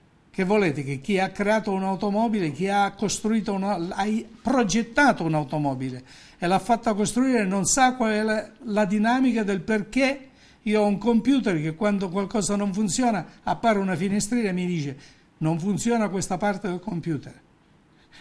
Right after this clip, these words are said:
Dio sa tutto del perché qualcosa non va, ma aspetta che noi lo impariamo. Lui aspetta che noi lo scopriamo,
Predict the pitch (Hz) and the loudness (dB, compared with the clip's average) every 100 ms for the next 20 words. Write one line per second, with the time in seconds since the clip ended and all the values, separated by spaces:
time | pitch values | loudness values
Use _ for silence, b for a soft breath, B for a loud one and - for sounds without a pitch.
0 | b 151 214 226 - 240 208 - - 302 | b 0 2 4 2 2 0 -2 4 6
1 | - - 165 151 165 - 139 139 214 208 | 6 -2 -4 -2 -2 -2 -6 0 0 0
2 | 208 B B - 170 160 202 196 196 165 | -4 B B -2 0 2 0 0 -2 -2
3 | 151 127 107 - _ _ _ _ _ _ | -2 -4 -8 -12 _ _ _ _ _ _
4 | _ _ _ _ b b b 147 160 175 | _ _ _ _ b b b 0 2 2
5 | 202 - 147 - - 196 185 247 247 - | 0 -4 -4 -4 0 0 0 -4 -6 -6
6 | - _ _ - 165 165 233 294 202 135 | -20 _ _ 0 2 6 10 10 8 4
7 | 120 - 147 165 151 143 139 135 131 123 | -2 -8 0 2 2 2 0 -2 -2 -4
8 | 117 - B B B 220 233 220 285 254 | -6 -10 B B B 2 4 4 2 0
9 | 214 202 196 202 311 339 262 190 175 - | 2 4 4 6 6 6 4 4 0 0
10 | 160 139 147 131 113 | -4 -2 -2 -2 -4